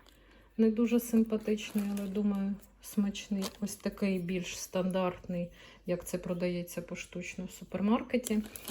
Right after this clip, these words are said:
І ось такий переросток. Думаю, що він якраз його забракували для магазину. А нам в Рестодикюр дали.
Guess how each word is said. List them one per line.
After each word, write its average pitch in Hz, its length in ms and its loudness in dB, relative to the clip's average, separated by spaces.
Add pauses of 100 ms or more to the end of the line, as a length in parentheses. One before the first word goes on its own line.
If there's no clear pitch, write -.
(760)
І 220 480 8
ось 196 180 2
такий 170 460 -2 (280)
переросток. 180 880 -2 (420)
Думаю, 175 380 -4
що - 200 -8
він 175 260 -4
якраз 175 480 -6
його 170 200 -2
забракували 170 760 -2
для 165 160 -4
магазину. 180 680 4 (680)
А 175 80 -6
нам 180 180 -4
в 180 100 -4
Рестодикюр 175 720 -8 (280)
дали. 185 500 4